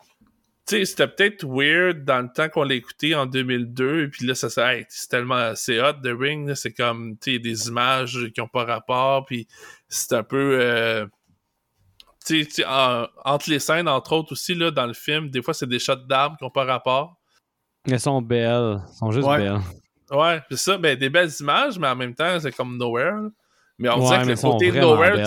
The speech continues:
Speaker 1: du film, il est comme, <laughs> le côté nowhere du film, il est comme boosté à onze, là, là-dedans, là, t'es comme, tu sais,
Speaker 3: Mais
Speaker 1: ça aussi, là, c'est beau, quand tu rentres dans la grange, puis il y a l'échelle, là, l'éclairage, c'est, tu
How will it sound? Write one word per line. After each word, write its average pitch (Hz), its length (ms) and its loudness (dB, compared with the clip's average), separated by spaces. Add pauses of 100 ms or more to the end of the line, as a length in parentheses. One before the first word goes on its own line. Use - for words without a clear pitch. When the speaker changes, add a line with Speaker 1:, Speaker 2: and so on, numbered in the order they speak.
Speaker 1:
du 101 120 -6
film, 156 380 0
il 117 220 -4
est 113 60 -4
comme, 123 200 -2 (420)
<laughs> - 260 -8
le 170 320 -2
côté 185 320 0
nowhere 175 380 4
du - 200 -8
film, 180 260 0
il 117 300 -4
est 107 60 -6
comme 120 260 -2
boosté 127 380 0
à 120 220 4
onze, 151 280 -2
là, 143 80 2
là-dedans, 127 480 0
là, 151 140 -6
t'es 123 120 -4
comme, 113 260 -2 (600)
tu 165 80 -8
sais, 160 80 4
Speaker 3:
Mais 147 160 6
Speaker 1:
ça 143 180 4
aussi, 220 300 -2
là, 208 120 4
c'est 139 220 0
beau, 170 320 2
quand 135 140 -2
tu - 140 -4
rentres 147 180 2
dans 147 120 2
la 127 100 0
grange, 151 360 -2
puis 123 120 -2
il - 20 4
y - 20 2
a 120 40 2
l'échelle, 147 500 0
là, 131 160 0
l'éclairage, 131 800 0
c'est, 117 80 -8
tu - 60 -14